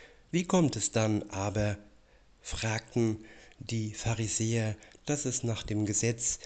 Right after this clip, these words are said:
des Mose zulässig ist, der Frau eine Scheidungsurkunde zu geben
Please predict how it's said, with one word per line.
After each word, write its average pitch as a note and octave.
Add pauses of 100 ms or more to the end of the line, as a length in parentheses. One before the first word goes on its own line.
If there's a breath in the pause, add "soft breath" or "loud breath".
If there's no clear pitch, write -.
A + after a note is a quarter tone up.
(160 loud breath)
des G#2+
Mose A2+
zulässig B2
ist, - (300 loud breath)
der A2
Frau A#2+ (280 loud breath)
eine A#2+
Scheidungsurkunde A2
zu -
geben A#2